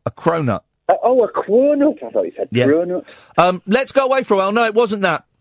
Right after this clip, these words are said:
Speaker 2: Oh, okay. Never mind.
Speaker 1: You say, you're suggesting that as the B-side to, uh, Good Vibrations?
Speaker 2: Yeah.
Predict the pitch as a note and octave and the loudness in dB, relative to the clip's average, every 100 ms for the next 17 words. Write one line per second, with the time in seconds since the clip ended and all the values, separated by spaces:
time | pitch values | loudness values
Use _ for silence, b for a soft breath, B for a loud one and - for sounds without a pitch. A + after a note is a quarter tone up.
0 | _ _ _ _ _ _ _ _ _ _ | _ _ _ _ _ _ _ _ _ _
1 | _ _ G3+ B3+ C4 A#3 A3 - _ A3 | _ _ 0 2 0 0 -2 -4 _ -6
2 | A3 F#3+ F#3+ F#3 A#3 A3+ A3 A3 A#3+ G#3 | -2 0 0 0 0 0 -2 0 -4 -2
3 | A#3+ A#3 G3 A3 G3+ G#3+ G3+ F3 G#3 G3 | -4 -2 -2 -4 -4 -4 -4 -4 -4 0
4 | G3+ F#3+ F#3+ F#3+ F#3+ F3 A2+ G2 G#3+ | 0 0 0 0 -2 -4 -6 -4 -4